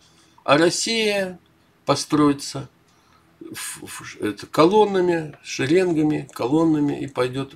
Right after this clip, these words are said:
в Ж. Точно вам говорю. Плохо это. Я хоть и шучу. Ну, а какие шутки? Вон, в «Московской мечети» начали читать Коран из-за коронавируса. Ну, Коран — коронавирус.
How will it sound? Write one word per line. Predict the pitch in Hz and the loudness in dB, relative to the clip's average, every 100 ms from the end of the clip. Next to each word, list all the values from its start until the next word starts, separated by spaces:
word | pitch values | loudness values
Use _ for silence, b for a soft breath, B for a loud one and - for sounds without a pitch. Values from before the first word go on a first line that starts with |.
| - | -14
в | 92 92 | -12 -12
Ж. | 90 95 98 - _ _ _ _ _ | -10 -8 -8 -14 _ _ _ _ _
Точно | - 123 - 110 | -8 -8 -6 -8
вам | 98 | -8
говорю. | 107 110 - _ _ _ _ _ - - _ _ - | -10 -12 -16 _ _ _ _ _ -12 -12 _ _ -4
Плохо | 156 175 - | 0 0 -2
это. | - - - _ b b b b | -12 -14 -20 _ b b b b
Я | 165 170 | 0 2
хоть | 170 - | 2 0
и | |
шучу. | 160 160 - 190 175 - _ b b b b b - | -4 -4 -6 -6 -6 -8 _ b b b b b 2
Ну, | 262 | 2
а | |
какие | 254 269 269 | 4 0 0
шутки? | - 202 156 | -4 -6 0
Вон, | 185 160 123 b b - | 0 0 -4 b b 0
в | |
«Московской | 202 208 226 214 - 208 | 2 2 -2 -2 -2 -4
мечети» | 208 - 220 - | -4 -2 -2 2
начали | 170 185 185 165 160 | 4 4 2 2 0
читать | - 165 185 175 - | 0 0 2 2 2
Коран | - 208 165 143 135 - | 4 6 8 6 4 -2
из-за | 135 127 139 | -6 -4 2
коронавируса. | 139 147 185 160 120 123 123 - 143 | 4 4 2 0 0 -4 -4 -4 -2
Ну, | 208 | 0
Коран — | 226 226 233 214 | 2 4 4 2
коронавирус. | 156 175 156 131 135 135 131 | 0 0 0 -2 -6 -8 -12